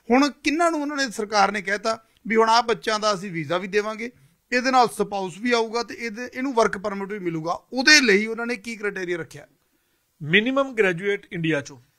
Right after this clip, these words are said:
Speaker 2: ਹੁਣ ਇੱਥੇ ਵੀ ਇੱਕ ਤਕਲੀਫ ਹੋਣੀ ਹੈ, ਇੰਡੀਆ ਦੀ ਗ੍ਰੈਜੂਏਸ਼ਨ ਤਿੰਨ ਸਾਲ ਦੀ ਹੈ।
Speaker 1: ਹੂੰ।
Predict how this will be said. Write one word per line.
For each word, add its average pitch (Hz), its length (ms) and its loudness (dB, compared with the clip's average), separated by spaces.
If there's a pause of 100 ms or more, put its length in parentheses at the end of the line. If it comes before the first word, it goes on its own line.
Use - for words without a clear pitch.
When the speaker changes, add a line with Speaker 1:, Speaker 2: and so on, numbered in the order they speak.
(880)
Speaker 2:
ਹੁਣ 175 160 -6
ਇੱਥੇ 208 240 2
ਵੀ 220 60 -2
ਇੱਕ 208 120 -8 (420)
ਤਕਲੀਫ 170 340 -4
ਹੋਣੀ 147 260 -12
ਹੈ, 127 140 -20 (600)
ਇੰਡੀਆ 208 240 4
ਦੀ 220 140 -4
ਗ੍ਰੈਜੂਏਸ਼ਨ 196 440 -4
ਤਿੰਨ 175 180 -8
ਸਾਲ 139 240 -8
ਦੀ 127 180 -12
ਹੈ। 123 140 -18 (120)
Speaker 1:
ਹੂੰ। 180 80 -20